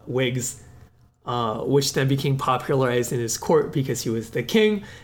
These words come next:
and that's why people started wearing wigs back then, because one dude got an S T D.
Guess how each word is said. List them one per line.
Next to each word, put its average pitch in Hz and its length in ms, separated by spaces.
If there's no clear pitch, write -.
and - 100
that's 143 140
why 160 100
people 165 340
started 180 240
wearing 180 260
wigs 185 280
back 131 260
then, 127 280
because 143 260
one 165 240
dude 175 420
got 131 160
an 143 100
S 135 200
T 123 140
D. 110 220